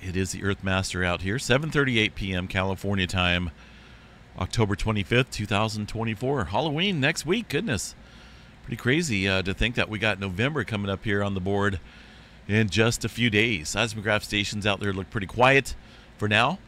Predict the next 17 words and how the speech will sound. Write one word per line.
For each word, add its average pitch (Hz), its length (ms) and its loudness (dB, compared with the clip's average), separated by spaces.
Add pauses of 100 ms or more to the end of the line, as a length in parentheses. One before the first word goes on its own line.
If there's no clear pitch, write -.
(400)
Uh, 104 100 0
latest 107 320 0
activity 113 460 0
here 110 220 0
on 107 80 -2
the 101 100 -4
earthquake 156 380 -4
three 120 180 -8
D 110 120 -4
globe 101 360 -4
shows 98 400 -4
a 92 160 -6
one 101 240 -6
point 107 320 -6
nine 104 320 -2
into 104 260 -4
Alaska. 104 560 2